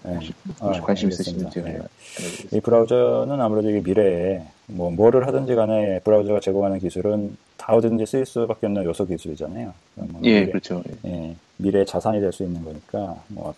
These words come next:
Speaker 1: 같이 한번 다 체크를 해주셨-, 해봤으면 좋겠어요. 뭐, 여러분들과
Speaker 2: 예.
Speaker 1: 함께. 좋습니다. 또 우리 그러면 이제 개발자에서 만화가 모드로 잠깐 돌아봐,
Speaker 2: 예.
Speaker 1: 돌아가시고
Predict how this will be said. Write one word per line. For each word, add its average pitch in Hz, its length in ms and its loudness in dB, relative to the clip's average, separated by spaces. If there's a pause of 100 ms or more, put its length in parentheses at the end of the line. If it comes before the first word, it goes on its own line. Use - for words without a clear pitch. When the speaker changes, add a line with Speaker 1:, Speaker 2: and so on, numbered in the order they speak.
(140)
Speaker 1:
같이 - 260 -8
한번 110 220 0
다 85 300 -4
체크를 123 340 -2
해주셨-, 120 460 -8
해봤으면 120 320 -2
좋겠어요. 80 520 -6
뭐, 82 180 -14 (220)
여러분들과 95 460 -2
Speaker 2:
예. - 20 -10
Speaker 1:
함께. 92 360 -12 (840)
좋습니다. - 580 -12
또 113 100 -4
우리 117 220 0
그러면 117 320 2
이제 120 140 2
개발자에서 107 500 4
만화가 104 400 2
모드로 98 240 -4
잠깐 90 260 -8
돌아봐, 90 360 -4 (420)
Speaker 2:
예. 113 240 10
Speaker 1:
돌아가시고 - 360 2